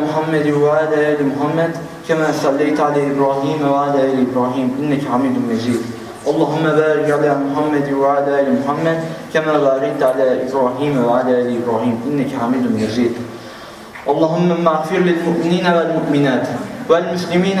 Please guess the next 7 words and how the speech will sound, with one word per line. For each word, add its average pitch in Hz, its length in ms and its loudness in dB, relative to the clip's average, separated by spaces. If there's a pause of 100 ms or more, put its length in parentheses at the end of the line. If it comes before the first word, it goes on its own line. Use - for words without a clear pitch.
(100)
والمسلمات 180 600 0 (100)
الأحياء 170 500 0
منهم 175 400 2
والأموات 147 500 2 (540)
إنه 180 400 2
سميع 185 420 0
قريب 180 420 2